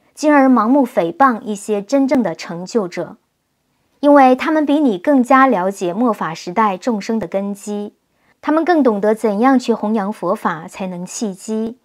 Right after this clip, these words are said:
才能让更多的众生走上法船。为了让所有的孩子脱离五毒火宅，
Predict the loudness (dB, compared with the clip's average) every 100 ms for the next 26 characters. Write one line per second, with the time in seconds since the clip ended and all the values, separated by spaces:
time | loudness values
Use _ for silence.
0 | _ _ _ 0 2 4 2 0 0 0
1 | 2 2 0 0 -2 0 0 2 0 -4
2 | -6 -4 -6 -6 -10 -10 -10 -10 -10 -16
3 | _ _ _ _ _ _ _ _ _ 6
4 | 6 6 4 2 2 2 0 -4 -6 -8
5 | -8 -8 -8 -2 2 2 2 -4 -6 -8
6 | -8 -6 -4 -4 -6 -10 -10